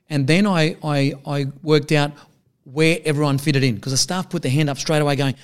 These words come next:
"How do I fit into this vision?" Um, but where they, where you've gotta start is look at what you have today in wealth, because you're gonna have to have backup money to invest and go back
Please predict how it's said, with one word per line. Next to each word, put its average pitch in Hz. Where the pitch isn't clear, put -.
"How 226
do 220
I 240
fit 220
into 170
this 151
vision?" 117
Um, 143
but -
where 220
they, 190
where 190
you've 190
gotta 160
start 143
is 139
look 190
at 240
what 185
you 175
have 139
today 143
in 135
wealth, 123
because 143
you're 143
gonna 170
have 165
to 170
have 135
backup 143
money 143
to 156
invest 143
and 135
go 135
back 156